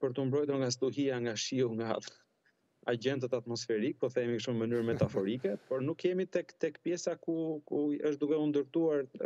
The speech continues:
realisht një, një shtëpi nga brenda, e cila do të, do të synojë që të tërheq elektoratin shqiptar. Kështu që është, është hapi i parë, është hapi i parë mekanik,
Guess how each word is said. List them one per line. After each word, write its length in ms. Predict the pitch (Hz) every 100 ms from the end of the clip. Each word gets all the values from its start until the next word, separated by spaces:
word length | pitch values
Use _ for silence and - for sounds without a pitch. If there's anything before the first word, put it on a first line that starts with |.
| 135
realisht 480 | 135 131 151 -
një, 240 | 139 135 - -
një 260 | - 123 -
shtëpi 220 | - 147 117
nga 100 | 104
brenda, 400 | 117 135 160 -
e 80 | -
cila 240 | 151 151
do 220 | 143 143
të, 220 | - _ - _ _
do 80 | 131
të 60 | 127
synojë 300 | 139 143 143
që 60 | 147
të 60 |
tërheq 400 | 143 131 151 143 - -
elektoratin 560 | 135 139 143 147 147 139
shqiptar. 440 | 143 131 151 110 - - - - _
Kështu 180 | - 170 165
që 140 | 170 151 _ _ _ _ _ _ _ _ _ _ _ _ _ _ - -
është, 200 | 131 - -
është 160 | 139 151
hapi 240 | 175 170
i 60 | 156
parë, 300 | 175 131 113
është 140 | -
hapi 200 | 151 151
i 40 | 135 -
parë 340 | 143 185 180 170 147
mekanik, 540 | 131 120 120 202 -